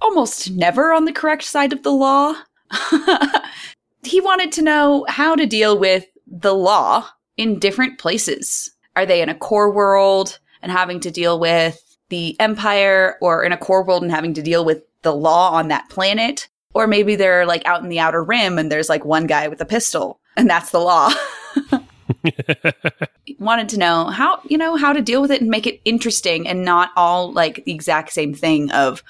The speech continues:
Speaker 1: a group of stormtroopers come out and they massacre. Uh, I mean, your players massacre the stormtroopers, you know,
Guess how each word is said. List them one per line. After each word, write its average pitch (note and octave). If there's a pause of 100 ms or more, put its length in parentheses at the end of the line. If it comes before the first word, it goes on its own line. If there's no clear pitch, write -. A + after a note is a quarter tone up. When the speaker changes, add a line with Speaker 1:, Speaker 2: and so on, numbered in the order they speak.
(220)
Speaker 1:
a F3+
group F3
of E3+
stormtroopers D#3+
come E3
out D3+ (240)
and D#3 (400)
they D3+ (440)
massacre. D3 (160)
Uh, F3 (140)
I G3
mean, F#3+
your D3
players F3+
massacre D#3
the C#3+
stormtroopers, D#3+
you F3
know, -